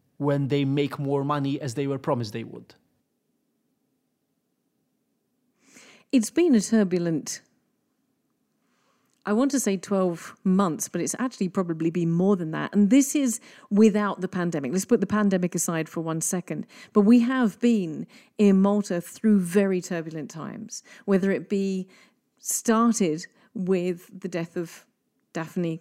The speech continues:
Speaker 2: Caruana Galizia. Then we've seen, I rem-, recall last year, every single week there was some politician who'd been found guilty of, uh, or, or, uh,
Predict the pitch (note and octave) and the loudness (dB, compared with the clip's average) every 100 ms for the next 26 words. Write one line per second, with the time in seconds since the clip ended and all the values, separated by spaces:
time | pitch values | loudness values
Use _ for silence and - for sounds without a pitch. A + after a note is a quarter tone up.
0 | _ F#3+ E3 D#3 D3 F3 - G3+ F#3 - | _ -6 -6 -6 -6 -6 -4 -4 -4 -6
1 | - - _ F3+ A3 B3+ A#3 G#3 - - | -20 -20 _ 2 4 4 2 0 -6 -4
2 | A#3 G3+ E3 - F3 F3 F#3+ - G3 F#3+ | -2 -2 -4 -8 -6 -4 -4 -2 -6 -4
3 | A#3+ G3+ F#3 F#3+ F#3 - G#3 E3 - _ | -2 0 0 -2 -4 -6 -8 -8 -14 _
4 | A#3 A#3 A#3 - G#3+ G3 _ - - G#3+ | 0 0 -2 -4 -4 -4 _ -12 -4 -2
5 | F#3+ F3+ F3+ F3 _ F#3 G3+ F3 - - | -2 -4 -8 -10 _ -8 -6 -6 -8 -20
6 | _ _ F#3 F3+ E3+ - - A#3 A3+ G3 | _ _ -6 -4 -6 -10 -6 0 2 0
7 | F#3+ _ _ _ _ _ _ - A#3+ B3 | -2 _ _ _ _ _ _ -6 2 4
8 | A#3 A#3 G#3+ F#3 D#3+ D#3+ F3+ G3 F#3+ F#3 | 4 2 0 -2 -4 -4 -2 2 0 0
9 | G#3 G3 F#3 F#3+ G#3+ G#3 G3+ F#3 F3 - | -2 0 -2 2 2 2 -4 -6 -8 -12
10 | _ _ _ E3 - E3+ - F3 - | _ _ _ -14 -6 -6 -4 -6 -6